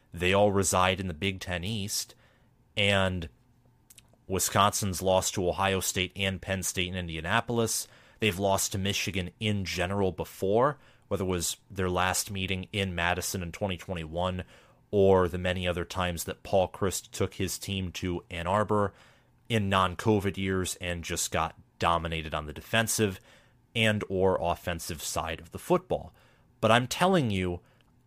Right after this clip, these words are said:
even though I have this team in my preseason top ten and I've picked them to win the Big Ten West, I think that because of Luke Fickell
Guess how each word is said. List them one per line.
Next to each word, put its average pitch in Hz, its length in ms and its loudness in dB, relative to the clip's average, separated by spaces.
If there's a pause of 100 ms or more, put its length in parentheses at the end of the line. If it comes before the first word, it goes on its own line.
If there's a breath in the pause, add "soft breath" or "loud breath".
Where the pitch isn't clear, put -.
(180)
even 156 320 2
though 143 160 8
I 135 80 8
have 127 280 4
this 117 200 0
team 113 240 0
in 101 80 -2
my 95 160 0
preseason 107 680 -4
top 82 300 -6
ten 117 400 -4 (160)
and 101 100 -6
I've 92 180 -4
picked - 200 -4
them 101 200 -4
to 90 100 -4
win 101 500 -2 (300 soft breath)
the 90 80 -8
Big 92 260 -2
Ten 85 300 -6
West, 110 480 -4 (440 soft breath)
I 131 220 2
think 139 640 -2 (560 soft breath)
that - 140 -4
because 104 360 0
of 117 80 -4
Luke 131 240 0
Fickell 123 480 0